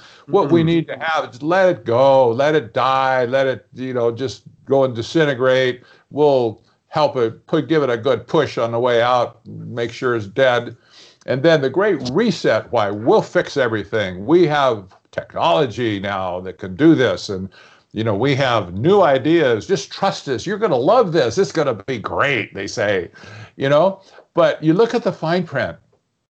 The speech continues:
Speaker 1: You look down at the fine print of what they wanna do. We will have no autonomy whatsoever as people if these people get their way. There will be no autonomy.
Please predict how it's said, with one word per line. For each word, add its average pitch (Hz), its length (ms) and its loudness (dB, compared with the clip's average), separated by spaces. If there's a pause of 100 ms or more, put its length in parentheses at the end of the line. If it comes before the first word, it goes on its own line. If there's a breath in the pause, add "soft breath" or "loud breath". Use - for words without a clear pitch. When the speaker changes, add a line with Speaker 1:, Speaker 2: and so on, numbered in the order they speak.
(920)
Speaker 1:
You 147 140 0
look 190 180 -2
down 170 220 4
at 160 100 -6
the 135 100 -4
fine 123 320 -4
print 104 360 -6
of - 160 -10
what 127 160 -4
they 120 80 -2
wanna 117 320 0
do. 104 440 -2 (920)
We 202 200 4
will 190 160 2
have 135 360 0
no 143 420 0
autonomy 120 920 -6
whatsoever 117 680 -2
as 95 120 -6
people - 560 -4 (380)
if 127 200 -6
these 151 220 2
people 117 380 -2
get 101 240 -2
their 110 120 2
way. 170 420 -2 (640)
There 175 120 4
will 196 160 4
be 240 180 -2
no 311 180 0
autonomy. 110 420 -2